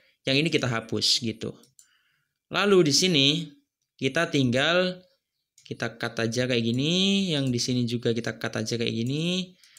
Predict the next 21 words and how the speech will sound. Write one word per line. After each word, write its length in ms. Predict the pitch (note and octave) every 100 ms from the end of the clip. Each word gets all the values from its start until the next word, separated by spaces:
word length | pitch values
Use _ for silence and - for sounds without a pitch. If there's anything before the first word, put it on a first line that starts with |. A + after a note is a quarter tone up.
| _ _
Dan 320 | - D3 F3
kalian 320 | D#3+ E3+ F#3 C#3+
bisa 580 | C3+ D#3 D3+ D3+ D#3 - - - _ _ _ -
klik 480 | - D3+ D#3 - -
kiri 400 | - D3 C#3+ C#3+
pada 240 | C#3 C3 A#2
mouse, 480 | G#2+ C3 - -
kalian 400 | - C3 D3+ D3+
bi-, 240 | C3+ C#3 B2+
bisa 640 | B2+ - C3 B2+ B2 A#2+ - _ _ _ _ _ D3
groupin 480 | F3 F#3+ F#3+ F3+
kayak 240 | C#3+ C3 A2+
gini. 400 | A2 A#2 D3+ C#3
Nah, 160 | A2+
jadi 320 | A2 A#2 B2+ C#3+
kalau 240 | C3 B2
kita 400 | - B2 A#2 A2+
groupin 400 | B2 C3 C3+ A#2+
ini 400 | C3 D#3+ E3 D#3 _ _
nggak 140 | - A#2
bakalan 720 | A#2+ B2+ B2+ B2+ C3 B2+ -